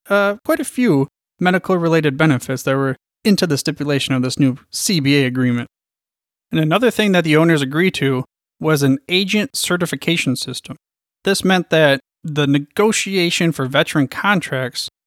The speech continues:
had to be handled through agents that were certified by the N F L P A.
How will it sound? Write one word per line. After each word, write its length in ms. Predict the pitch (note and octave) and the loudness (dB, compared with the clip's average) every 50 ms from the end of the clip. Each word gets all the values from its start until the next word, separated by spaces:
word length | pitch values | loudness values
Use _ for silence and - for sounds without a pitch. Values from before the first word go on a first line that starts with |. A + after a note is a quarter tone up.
| _ | _
had 200 | - - F#3+ F#3+ | -2 -2 0 0
to 80 | E3+ D3+ | 0 -2
be 440 | D3 D#3+ D#3+ D#3+ D#3 D3 C#3 C3 - _ _ _ | -2 0 0 0 2 2 0 0 -4 _ _ _
handled 440 | - - - B3 B3 A#3 G#3+ F3+ - | -6 -4 0 2 2 2 2 2 0
through 180 | F#3+ F3+ E3+ - _ - | -2 -2 -2 -4 _ 0
agents 360 | G3+ G3+ G3 F3+ G3 G3 - | 0 0 2 0 -2 -2 0
that 160 | - D#3 C3+ | 0 -2 -2
were 100 | C#3 D3 | 0 -2
certified 480 | - - G3 F#3 E3+ - - F3 E3 D3+ | -2 -2 0 -2 -2 2 2 0 2 4
by 120 | D3 C#3 | 2 2
the 140 | C#3 C3+ B2+ | 2 0 0
N 120 | C#3+ C#3+ | 0 0
F 140 | C#3 B2+ - | 0 0 -2
L 100 | C3+ B2 | -4 -4
P 240 | B2+ - - D#3 D3+ | -4 -8 -6 -6 -6
A. 160 | - D#3 D#3 | -6 -8 -12